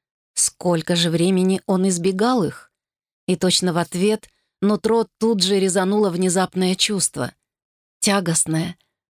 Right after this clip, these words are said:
пронизывающее до костей. Будто я отняла у Адама возможность без стыда видеться с любимыми людьми. Сотворила хаос в его жизни, затронув самые важные ее части.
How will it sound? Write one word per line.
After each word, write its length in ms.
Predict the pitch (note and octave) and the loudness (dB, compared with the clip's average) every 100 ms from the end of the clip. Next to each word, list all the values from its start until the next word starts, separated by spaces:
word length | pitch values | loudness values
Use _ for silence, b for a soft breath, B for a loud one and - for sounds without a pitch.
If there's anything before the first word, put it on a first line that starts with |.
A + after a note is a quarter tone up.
| _ | _
пронизывающее 1000 | - G3+ G3 E3 E3+ E3 D#3+ D#3 - E3 | -2 2 2 2 2 2 2 0 0 -2
до 100 | D#3 | -2
костей. 640 | E3+ F#3 - - E3+ D3 - _ _ _ _ _ | -2 0 0 0 0 -2 -6 _ _ _ _ _
Будто 360 | - F3+ - F#3 | -2 -2 0 -2
я 260 | E3+ F3+ - | 0 0 -2
отняла 500 | G3 - G3+ G#3+ F#3 | -4 0 2 2 2
у 160 | F3 F#3+ | 0 0
Адама 440 | A#3 F3+ D#3+ D3+ b b b | 0 0 -2 -4 b b b
возможность 800 | F3+ G3 F#3 G#3+ A#3 F#3+ F#3 - | 0 0 2 0 0 0 -2 -2
без 280 | F3+ F3+ F#3 | -2 0 0
стыда 560 | - G3 E3+ G3+ A#3 - _ _ - | 0 -2 0 0 -2 -8 _ _ -6
видеться 540 | F#3 F#3 F#3 G3 - F#3+ | -2 0 0 -2 0 0
с 140 | - | 0
любимыми 480 | F#3+ F#3+ G3+ F#3+ F#3+ | 0 0 2 2 2
людьми. 560 | F#3+ F#3 F3+ D#3+ - _ _ _ _ _ | 2 2 2 0 -2 _ _ _ _ _
Сотворила 640 | - F#3+ - F#3 G3+ F#3 F3+ | -2 -2 0 0 2 2 0
хаос 500 | - B3 F#3+ D#3 D3+ | 0 2 2 0 0
в 60 | |
его 260 | D3+ E3 E3+ | 0 0 2
жизни, 540 | E3 E3+ D3+ D#3 D#3 b b b | 2 2 2 0 -2 b b b
затронув 540 | F3 F3+ G3 F#3 F3+ - | -2 0 0 0 0 0
самые 420 | - F#3 E3+ E3+ | 0 2 2 0
важные 640 | E3 G#3 F3+ E3+ E3 D#3+ | 0 0 0 0 2 2
ее 180 | D#3+ E3+ | 2 0
части. 640 | - G3+ E3+ - - D#3 | 0 0 -2 -2 -4 -6